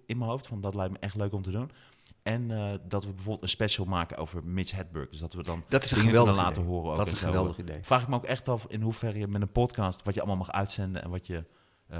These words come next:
Speaker 1: wel of niet,
Speaker 2: Hoe bedoel je
Speaker 1: eh,
Speaker 2: mag? Oh, bedoel
Speaker 1: Hoe werkt dat?
Speaker 2: Oh,
Speaker 1: Dat
Speaker 2: mag je grappen van Mitch Hedberg laten horen, bedoel
Speaker 1: Ja,
Speaker 2: je?
Speaker 1: precies, zoiets.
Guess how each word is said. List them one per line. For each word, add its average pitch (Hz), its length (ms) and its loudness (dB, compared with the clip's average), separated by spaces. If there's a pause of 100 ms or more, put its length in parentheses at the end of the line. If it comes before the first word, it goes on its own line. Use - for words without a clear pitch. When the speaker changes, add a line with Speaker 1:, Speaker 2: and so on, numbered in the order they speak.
Speaker 1:
wel 87 140 0
of 82 100 -8
niet, 92 180 -4
Speaker 2:
Hoe 110 80 0
bedoel 107 140 2
je 98 40 2
Speaker 1:
eh, 98 60 2
Speaker 2:
mag? - 340 -4 (840)
Oh, 135 220 6
bedoel 156 180 8
Speaker 1:
Hoe 131 80 6
werkt 156 240 8
dat? 185 160 6
Speaker 2:
Oh, 104 60 -4
Speaker 1:
Dat 117 100 6
Speaker 2:
mag 160 200 10
je 170 80 8
grappen 165 280 4
van 147 120 2
Mitch 143 180 2
Hedberg 143 280 0
laten 127 220 0
horen, 135 160 6
bedoel 92 160 0
Speaker 1:
Ja, 160 80 6
Speaker 2:
je? 120 60 2
Speaker 1:
precies, 120 340 2
zoiets. 117 480 0